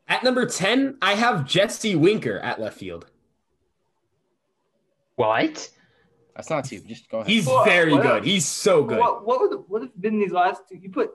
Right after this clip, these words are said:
Speaker 4: Eloy at ten?
Speaker 1: No,
Speaker 3: Eloy
Speaker 1: just go,
Speaker 3: at
Speaker 1: just go, just go, just go.
Speaker 2: All right,
Speaker 4: Oh,
Speaker 2: I have,
Speaker 3: what?
Speaker 2: I have Kyle Schwarber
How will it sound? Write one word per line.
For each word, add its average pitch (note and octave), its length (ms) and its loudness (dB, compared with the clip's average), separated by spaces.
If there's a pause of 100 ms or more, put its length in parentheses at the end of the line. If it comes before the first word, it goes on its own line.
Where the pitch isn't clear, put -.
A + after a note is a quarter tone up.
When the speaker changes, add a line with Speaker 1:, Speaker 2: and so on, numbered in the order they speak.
Speaker 4:
Eloy G3+ 380 2
at D3 160 -2 (180)
ten? D#3+ 380 -2 (680)
Speaker 1:
No, C3 140 2
Speaker 3:
Eloy C4 80 4
Speaker 1:
just F4 160 4
go, C#4+ 140 4
Speaker 3:
at - 60 0
Speaker 1:
just A3+ 120 0
go, A#3+ 120 4
just G#3 180 -2
go, B3 120 4
just D#3+ 120 -8
go. E3 180 -2 (240)
Speaker 2:
All E3 140 6
right, B2+ 200 4
Speaker 4:
Oh, C4+ 80 0
Speaker 2:
I - 160 4
have, F3 520 4
Speaker 3:
what? B3+ 140 -6 (460)
Speaker 2:
I C#3+ 100 0
have D#3+ 260 -2
Kyle C#3+ 280 0
Schwarber C3+ 680 0